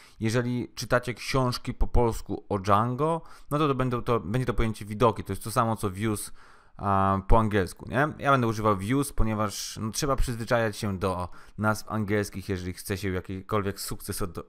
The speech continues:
o-, odnieść w programowaniu. Macie szczęście, że mam dostęp do tej białej tablicy, bo tutaj łatwiej mi będzie wszystko wyjaśniać. I wyobraźmy sobie, że robimy pewne zapytanie w naszej przeglądarce i wpisujemy tam w w w psychodeblog,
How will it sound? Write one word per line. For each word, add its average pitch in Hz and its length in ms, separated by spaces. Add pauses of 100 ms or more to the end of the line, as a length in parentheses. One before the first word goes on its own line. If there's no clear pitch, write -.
o-, - 160
odnieść 117 400
w - 40
programowaniu. 95 680 (260)
Macie 107 380
szczęście, 117 540
że 104 120
mam 104 180
dostęp 117 300
do 98 40
tej 98 140
białej 107 280
tablicy, 104 480 (380)
bo - 120
tutaj 110 160
łatwiej 95 420
mi 95 80
będzie 95 200
wszystko - 640 (260)
wyjaśniać. 107 720
I 101 80
wyobraźmy 135 440
sobie, 143 400 (400)
że 120 380
robimy 107 360
pewne 104 420 (140)
zapytanie 101 920
w 98 140
naszej 104 260
przeglądarce 95 800
i 92 80
wpisujemy 139 580
tam 113 400
w 95 40
w 127 540
w - 240
psychodeblog, 104 920